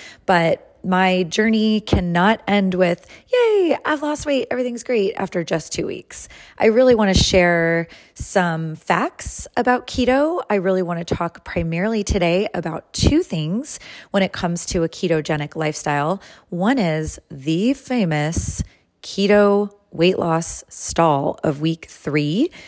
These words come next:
So I'll touch on that. And I also would like to talk about dieting, so to speak, weight loss, and calorie deficits. And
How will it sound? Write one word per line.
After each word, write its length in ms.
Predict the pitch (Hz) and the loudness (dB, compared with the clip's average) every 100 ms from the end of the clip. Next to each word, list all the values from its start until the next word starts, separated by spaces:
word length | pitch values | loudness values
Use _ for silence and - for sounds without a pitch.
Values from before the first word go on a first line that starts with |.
| - | -12
So 180 | - 180 | -2 0
I'll 80 | 151 | 0
touch 300 | - 180 - | -2 -2 0
on 160 | 156 | -2
that. 480 | 151 147 170 254 - - - - | -2 0 2 0 -4 -8 -8 -6
And 120 | 226 | -6
I 40 | - | -4
also 400 | 254 330 415 427 | -6 -4 0 0
would 120 | 370 | 2
like 200 | 233 220 | 0 2
to 100 | 202 | -2
talk 260 | - 185 196 | 0 -2 -2
about 460 | 175 165 156 - _ _ _ - _ _ _ - 165 | 0 0 -2 -8 _ _ _ -20 _ _ _ -14 0
dieting, 720 | 208 202 202 165 151 165 208 | 4 6 6 4 0 -2 -2
so 200 | - 175 | 2 2
to 80 | 160 | 2
speak, 680 | - - 160 156 - - - | -2 -4 -4 -4 -6 -12 -6
weight 280 | 175 190 - | 2 2 4
loss, 500 | 156 147 156 - - - | 0 0 -2 -4 -6 -4
and 160 | 175 | -4
calorie 460 | - - 170 170 156 | -2 0 2 2 2
deficits. 800 | 147 - - - - - - - - | -2 -4 -4 -4 -6 -6 -6 -8 -4
And 580 | 175 165 156 151 156 | -2 0 0 -2 -4